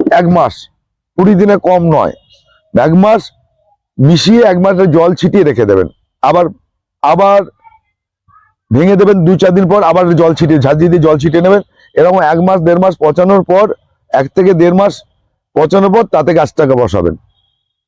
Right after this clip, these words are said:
এইবার আপনি বলতে পারেন, "দাদা, আমি তো গাছটা এইভাবে নিয়ে এসেছি, আমি কি হবে?" তাহলে কি হবে? আপনি এইভাবে যেখান থেকে কিনে আনুন, এরকম প্যাকেটে গাছ পাওয়া যাচ্ছে, টবের গাছ পাওয়া যাচ্ছে, ছোট প্যাকেট, এরকম বড় প্যাকেট পাওয়া যায়।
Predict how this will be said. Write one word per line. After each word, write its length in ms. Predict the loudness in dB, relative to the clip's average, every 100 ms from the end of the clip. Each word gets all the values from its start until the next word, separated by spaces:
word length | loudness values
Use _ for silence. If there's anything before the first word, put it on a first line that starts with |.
| _ _ _ _ _ _ -20 _
এইবার 300 | 0 2 2
আপনি 260 | 2 2 2
বলতে 240 | 2 2
পারেন, 120 | 2
"দাদা, 220 | 2 2 0
আমি 140 | 0
তো 120 | 0
গাছটা 320 | 0 -2 0
এইভাবে 220 | 0 2 0
নিয়ে 220 | 0 -2
এসেছি, 240 | -2 -2
আমি 120 | -2 0
কি 100 | 0
হবে?" 220 | 0 -2 -10 _ _ _ _ _ _ _ _ _ _ _ _ -4
তাহলে 160 | -2 0
কি 80 |
হবে? 180 | 0 0
আপনি 380 | -2 0 0 2 2 2
এইভাবে 280 | 2 2
যেখান 300 | 0 0 0
থেকে 160 | 0 0
কিনে 220 | 0 0
আনুন, 280 | 2 0 -2 _ _ _ _ _ _ _ -2
এরকম 300 | 0 0 0
প্যাকেটে 300 | 0 0 0
গাছ 160 | 0
পাওয়া 200 | 0 0
যাচ্ছে, 280 | 0 0 -4 -4 _ _ -2
টবের 220 | 0 0
গাছ 140 | 0 -2
পাওয়া 160 | 0
যাচ্ছে, 280 | 0 0 -2 -2
ছোট 140 | -2
প্যাকেট, 340 | 0 0 0 0
এরকম 200 | 0 0
বড় 180 | -2 0
প্যাকেট 240 | -2 0
পাওয়া 200 | 0 0
যায়। 160 | 0